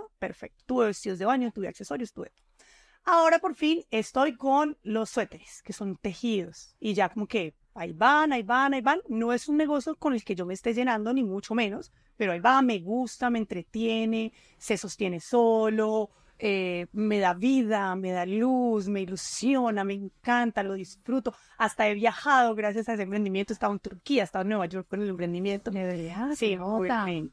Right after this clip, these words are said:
Speaker 1: muy lindo. Y, y el hotel, que sí es un negocio familiar, es con mi esposo, con mis suegros, con mi cuñada, que ha crecido enormemente. El fin de semana pasado hicimos nuestro primer matrimonio en el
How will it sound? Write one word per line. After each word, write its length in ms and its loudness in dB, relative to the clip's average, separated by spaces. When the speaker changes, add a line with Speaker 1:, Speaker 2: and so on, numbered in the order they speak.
Speaker 1:
muy 260 0
lindo. 320 -2
Y, 160 2
y 120 2
el 180 4
hotel, 480 4
que 120 -8
sí 200 -4
es 280 -8
un 200 -4
negocio 320 -4
familiar, 560 2
es 80 -8
con 120 -4
mi 60 0
esposo, 480 -2
con 120 -8
mis 120 -6
suegros, 400 0
con 120 -10
mi 60 -6
cuñada, 460 0
que 120 -4
ha 80 2
crecido 500 -2
enormemente. 960 0
El 200 -6
fin 220 -4
de 80 -2
semana 240 -4
pasado 420 -8
hicimos 400 -4
nuestro 320 -8
primer 340 -2
matrimonio 480 -6
en 60 -8
el 80 -10